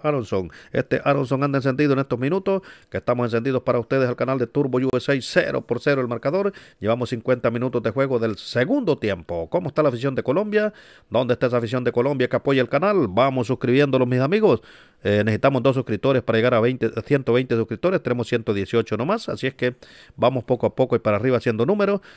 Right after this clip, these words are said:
Para todo aquel aficionado que es amante del buen fútbol, gracias por apoyar y gracias por suscribirse. No se olviden dejar su respectivo like, mis amigos, suscribiéndose al canal también,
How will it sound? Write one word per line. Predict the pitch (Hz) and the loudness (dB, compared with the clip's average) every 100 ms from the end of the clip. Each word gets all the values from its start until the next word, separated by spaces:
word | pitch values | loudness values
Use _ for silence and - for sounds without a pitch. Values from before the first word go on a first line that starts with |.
| - - | -18 -4
Para | 98 | -2
todo | 131 127 | 0 0
aquel | 135 | 2
aficionado | 123 113 101 120 127 | 2 0 -2 0 0
que | 117 | -2
es | 110 | -2
amante | 107 123 113 | -2 -2 -2
del | 104 | -2
buen | 98 | 0
fútbol, | 151 196 160 | 0 0 0
gracias | 104 117 110 | 2 0 0
por | - 95 | -2 -2
apoyar | - 110 196 | 0 2 2
y | 208 | 4
gracias | 143 127 120 | 2 0 -2
por | 113 | -2
suscribirse. | 117 - 160 226 190 | -4 -4 -4 -4 -4
No | 123 110 | -6 -4
se | 107 | -4
olviden | 131 175 170 170 - - - - | 0 2 0 -4 -16 -20 -20 -2
dejar | 110 135 143 | 2 4 2
su | 135 | 0
respectivo | 123 117 110 175 143 | 0 0 2 2 4
like, | 147 | 2
mis | 143 120 | 2 0
amigos, | 143 175 | 0 0
suscribiéndose | - 127 117 135 127 113 | -2 -2 -2 -2 -2 -4
al | |
canal | 107 120 | -4 -4
también, | 110 107 156 202 | -4 -4 -4 -6